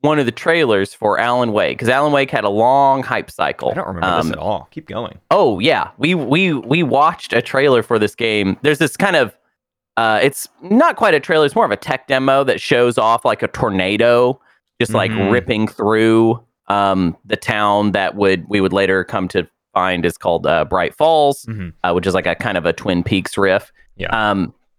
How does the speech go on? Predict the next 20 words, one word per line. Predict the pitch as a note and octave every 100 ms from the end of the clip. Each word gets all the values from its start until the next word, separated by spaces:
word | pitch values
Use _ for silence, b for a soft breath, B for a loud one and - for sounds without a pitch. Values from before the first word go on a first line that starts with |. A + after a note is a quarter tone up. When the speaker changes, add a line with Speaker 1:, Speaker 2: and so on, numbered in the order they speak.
| _
Speaker 1:
but | E3+ F#3
yeah, | A#3+
there, | B2+ E3 C3+
there | C#3+ D#3+
was | E3+ F3 F3
a, | D#3+ D3 C3
there | B2 D3
was | E3
an | F3 -
early | B2 C#3+ D3+
Alan | B2 C#3
Wake, | C#3 C3+ - _ A2
uh, | A#2
tech | A2+ D3 -
demo | F#2+ E2
that | F2
I | F2+
remember | G2 G2 G2
watching, | G2 G2+ A#2 G2 G2
uh, | F#2+ F#2+ F#2+